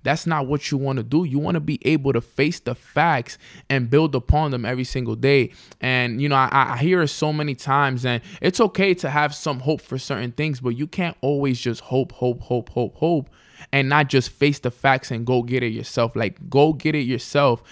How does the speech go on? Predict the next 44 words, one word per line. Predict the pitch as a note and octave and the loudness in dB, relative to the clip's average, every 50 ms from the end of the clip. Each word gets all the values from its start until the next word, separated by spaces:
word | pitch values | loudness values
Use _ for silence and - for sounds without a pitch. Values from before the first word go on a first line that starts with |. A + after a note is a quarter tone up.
| - - - - - | -20 -20 -10 -4 -2
and | B2+ B2 - | -2 -2 0
understand | - B2+ C#3+ C#3 C3+ - - - C#3 C#3+ C#3 C3 B2+ B2 | -2 -2 0 0 -2 -4 -4 -2 0 0 2 0 0 0
that | A#2+ B2 A#2 - - | 0 0 0 0 -2
the | A2 - - | -4 -4 -4
only | B2+ D3 D#3+ E3 D3+ C3+ | -2 -2 0 0 -2 -2
way | B2 B2 C#3 D3+ C#3+ C3 B2 A#2 A2 - - - - - - - | 0 0 2 2 2 2 0 -2 -4 -8 -14 -20 -20 -18 -12 -6
that | A#2+ B2+ B2 A#2 A2+ - - - - - - | -2 0 2 2 0 -2 -4 -10 -16 -10 -4
you're | A#2 C3+ | -2 -2
gonna | C#3 C3+ C#3+ C3+ - | 0 0 -2 -2 -2
accomplish | - A#2+ - - C3 C3 C#3+ C#3 C#3 C3+ - | -2 -6 -6 -2 -2 -2 0 0 -2 -4 -2
what | - B2+ B2 - | -4 -6 -6 -6
you | - A2 | -8 -6
want | A#2 B2+ C#3+ D3 - - | -4 -2 -2 -2 0 -2
is | B2+ A#2+ - A#2 | -2 -2 0 -2
if | A#2 A#2 - | -4 -4 -6
you | - A2 A#2 A#2 C3+ E3 E3+ | -10 -8 0 4 4 4 4
create | - - - C3 B2 A#2 G#2+ G2+ - | 4 0 0 2 2 2 2 0 -2
it, | A2 - | -4 -4
is | - A#2+ A#2 | -4 -2 0
if | C3 A#2+ A#2 - | 0 -2 -2 -2
you, | B2 B2 D3+ F3+ F#3 E3 C3 A#2 - - - - - - - | 0 2 2 4 4 2 0 -2 -6 -12 -20 -20 -20 -8 -2
you | C3 C3+ C3+ | 2 4 4
know, | B2+ A#2+ A#2 | 4 4 2
take | A#2 - - C3+ B2 - | 2 2 2 2 2 2
full | - - C#3+ C#3+ C#3+ C3+ | 0 2 4 6 6 6
responsibility | B2+ B2 - - - B2+ B2 A#2 - B2 A#2 B2+ B2+ B2+ A#2 A#2 | 4 2 0 2 2 2 2 2 -2 -4 -2 0 0 0 0 -2
for | A2+ - - A2+ | -4 -6 -4 -4
yourself. | A2 A2 A2+ - - B2 A#2+ - A#2 | -4 -4 -4 -2 0 0 0 0 -2
And | A#2 C3 | -2 -2
that's | C3+ C#3+ - | -2 -2 -2
something | - C#3+ C#3 - - B2+ B2 | -2 -2 -2 0 -2 -2 2
that, | B2 A#2+ A#2+ G#2+ - - - - - - - - | 4 4 4 2 2 -2 -10 -20 -20 -18 -8 -2
you | A2+ B2 | 0 2
know, | A#2+ | 4
I | A2 A#2+ B2+ | 4 4 4
had | B2 C3 B2+ B2+ | 4 2 0 0
to | - A#2+ | -2 -4
come | - - A#2+ A#2 A2+ | -2 -2 -2 -2 -2
into | A2 - - A2+ | -2 -2 -2 -2
realization | A2 A2+ A#2 A2 A2 A2 G#2+ G#2+ A#2 A#2 A2 A2+ - - G#2+ G#2+ | 0 0 0 0 0 -2 -2 -2 -2 -2 -2 -2 -2 -4 -4 -4
with, | G#2+ A2 - | -4 -6 -6
all | - A#2 A#2 | -6 -4 -2
right, | A#2 A#2 A#2 | 0 0 0
guys? | A#2 B2 B2+ B2 B2 B2+ | 2 4 4 4 4 2